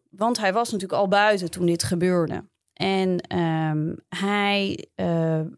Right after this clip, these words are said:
het slachtoffer werd naar buiten, daar uitgezet door de portier. En mijn cliënt en zijn vrienden gingen naar huis op een gegeven moment. Die waren hun jas aan het aandoen, weet ik veel, die stonden, eh, buiten.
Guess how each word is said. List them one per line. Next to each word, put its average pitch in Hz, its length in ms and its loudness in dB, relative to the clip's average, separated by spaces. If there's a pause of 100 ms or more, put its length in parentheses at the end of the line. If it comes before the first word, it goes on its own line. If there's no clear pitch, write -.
(140)
het - 200 -8
slachtoffer 233 440 -2
werd 170 160 0
naar 160 120 -2
buiten, 220 520 -2
daar - 160 -2
uitgezet 202 380 -2
door 170 80 -4
de 170 60 -6
portier. 247 520 0
En 185 260 -2 (400)
mijn 220 360 2
cliënt 208 460 -2
en 190 120 0
zijn 190 260 0
vrienden 202 640 0
gingen 202 320 0
naar 151 160 -2
huis 175 300 0
op 170 80 -6
een 160 60 -8
gegeven 156 260 -2
moment. 151 140 -4
Die 170 80 -10
waren 156 260 -4
hun 156 140 -2
jas 165 240 0
aan 160 60 -2
het 160 100 -6
aandoen, 151 480 -4 (200)
weet 156 120 -6
ik 160 80 -10
veel, 160 180 -4
die 185 80 -8
stonden, 165 580 -2
eh, 170 120 -16 (220)
buiten. 220 600 0